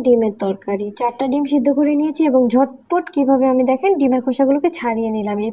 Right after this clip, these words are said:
পর্যায়ে আমি ডিমটাকে হালকা কাঁচা দিয়ে নিব। সিদ্ধ ডিমটাকে ভাজার পূর্বে অবশ্যই আপনারা এভাবে কাঁচা দিয়ে নেবেন। অনেক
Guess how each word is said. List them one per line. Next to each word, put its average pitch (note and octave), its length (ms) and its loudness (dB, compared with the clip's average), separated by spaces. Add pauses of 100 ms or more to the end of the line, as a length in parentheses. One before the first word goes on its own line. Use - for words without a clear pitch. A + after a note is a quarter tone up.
পর্যায়ে C4 320 -2
আমি C#4+ 100 -4 (100)
ডিমটাকে B3 500 -6
হালকা B3+ 220 -2 (100)
কাঁচা C#4 240 -2
দিয়ে A3+ 180 2
নিব। G#3 100 0 (140)
সিদ্ধ A#3 260 -10 (140)
ডিমটাকে D#4+ 480 0 (600)
ভাজার B3+ 320 0 (100)
পূর্বে C4+ 260 2 (140)
অবশ্যই C#4 400 0
আপনারা D#4 300 -4
এভাবে D4 280 -2
কাঁচা B3+ 260 -2
দিয়ে A3 200 0
নেবেন। G3+ 240 -4 (380)
অনেক B3 200 2